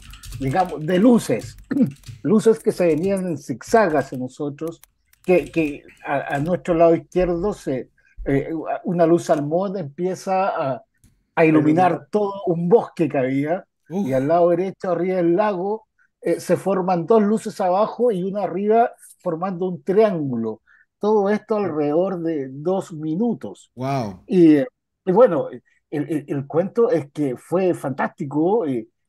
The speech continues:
Speaker 1: eh, eh, al, a este periodista lo tuvimos que ir a buscar como a medio kilómetro más o menos. <laughs>
Speaker 3: <laughs>
Speaker 1: Eh, y, y bueno,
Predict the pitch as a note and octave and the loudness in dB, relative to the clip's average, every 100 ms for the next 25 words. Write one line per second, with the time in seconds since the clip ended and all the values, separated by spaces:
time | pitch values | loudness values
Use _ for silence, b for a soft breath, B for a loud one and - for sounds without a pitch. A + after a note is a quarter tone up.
0 | _ D#3 C3+ A#2+ G#2+ G2+ - B2 G#2+ F#2+ | _ -4 -2 -2 -4 -8 -10 -8 -8 -12
1 | _ _ - D3 B2+ B2+ - D3 D3 C#3 | _ _ 0 2 2 -2 -4 -4 -4 -2
2 | E3 D#3 C#3 E3+ F#3 F3+ D#3 D3+ E3 D#3 | 0 0 0 -2 -2 -4 -2 -2 -4 -4
3 | E3+ D#3+ C#3+ - F3 E3+ E3 D#3 C#3+ D3+ | -2 -2 -2 -4 -6 -4 -8 -6 -4 -2
4 | F#3 F3+ G3 A3+ G3+ E3 E3 D#3 D#3 D#3 | 0 0 2 2 2 0 -4 -8 -8 -6
5 | D#3 C#3+ D#3+ - A3 - C4 C#4 A#3 C4 | -2 -2 -2 -2 -2 2 4 6 4 4
6 | B3 A#3 B3+ - B3+ - A#3+ - - G3 | 2 2 0 -2 -4 -4 -4 -4 -4 -6
7 | - F3+ - G#3+ G3 E3+ D#3 C#3 B B | -8 -12 -2 4 6 8 6 4 B B
8 | - - E3+ F3 F3+ F#3+ F#3 E3+ | -2 4 6 6 4 6 6 6